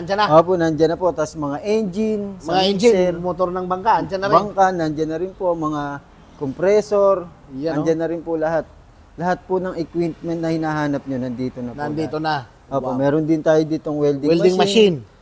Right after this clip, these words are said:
Speaker 2: Sa halagang mura po, ma-avail nyo po yan. Katulad nito, two five,
Speaker 1: Two five.
Speaker 2: two five eighty,
Speaker 1: Okay.
Speaker 2: four two fifty,
Speaker 1: Yo.
Speaker 2: saka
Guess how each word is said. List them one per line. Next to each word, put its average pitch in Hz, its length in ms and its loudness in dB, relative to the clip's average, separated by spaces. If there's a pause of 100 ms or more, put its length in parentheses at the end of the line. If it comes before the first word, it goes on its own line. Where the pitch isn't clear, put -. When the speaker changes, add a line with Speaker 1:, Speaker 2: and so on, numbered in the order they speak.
(260)
Speaker 2:
Sa - 260 -6
halagang 160 400 2
mura 170 320 2
po, 160 160 0
ma-avail 139 560 0
nyo 139 160 -4
po 165 160 -6
yan. 131 160 -6
Katulad 131 240 -6
nito, 131 400 -6
two 156 240 -2
five, 156 160 2 (320)
Speaker 1:
Two 160 160 0
five. 185 320 6
Speaker 2:
two - 0 -
five - 80 -12
eighty, 226 420 -2 (140)
Speaker 1:
Okay. 151 480 -4
Speaker 2:
four 160 240 4
two 180 240 0
fifty, 214 560 -4
Speaker 1:
Yo. 196 240 4 (480)
Speaker 2:
saka 151 320 -2